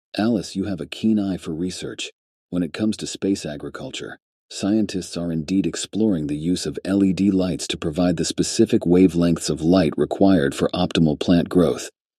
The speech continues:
It's all, um, about finding ways to mimic the natural conditions plants need to flourish, even in the most, um, unnatural of environments.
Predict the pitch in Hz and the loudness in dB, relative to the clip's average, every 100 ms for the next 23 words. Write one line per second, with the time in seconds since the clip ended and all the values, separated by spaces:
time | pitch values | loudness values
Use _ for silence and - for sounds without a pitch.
0 | _ - 85 - 104 104 101 87 90 _ | _ 0 2 6 6 8 6 2 -6 _
1 | 90 87 82 73 76 _ _ - 98 107 | -2 0 0 -2 -6 _ _ -2 2 4
2 | 104 - 117 120 110 104 107 101 98 98 | 4 4 4 6 8 8 8 6 4 6
3 | 110 98 - 85 87 98 95 90 - 85 | 8 6 4 0 2 0 -2 -6 -4 0
4 | 95 - 69 - 87 80 - 82 71 69 | 0 -2 -8 -8 -6 -6 -4 -6 -6 -10
5 | 87 98 69 57 - - _ _ _ - | -4 -4 -4 -6 -10 -12 _ _ _ -10
6 | 90 90 90 85 82 87 80 - - _ | -6 -4 -4 -4 -6 -6 -8 -14 -18 _
7 | _ _ _ 76 71 64 62 _ _ _ | _ _ _ -14 -12 -14 -16 _ _ _
8 | _ _ - 98 92 78 67 - 69 69 | _ _ -8 -4 -4 -6 -10 -12 -12 -12
9 | 71 69 78 67 58 - - | -12 -12 -10 -12 -14 -16 -18